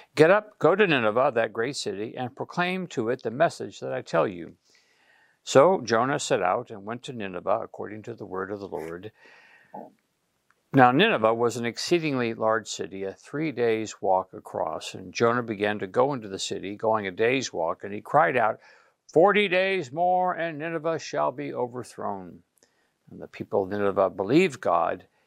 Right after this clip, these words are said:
They proclaimed a fast, and everyone, great and small,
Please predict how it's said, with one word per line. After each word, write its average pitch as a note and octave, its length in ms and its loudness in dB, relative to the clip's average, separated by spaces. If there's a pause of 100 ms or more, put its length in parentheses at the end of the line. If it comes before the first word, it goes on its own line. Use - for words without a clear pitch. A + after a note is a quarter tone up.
(140)
They F2 100 -6
proclaimed D#3 560 0
a D3 60 2
fast, E2+ 560 -6 (360)
and - 160 -10
everyone, D3 720 2
great G#2+ 380 -4 (160)
and G#2 200 -10
small, F2 520 -2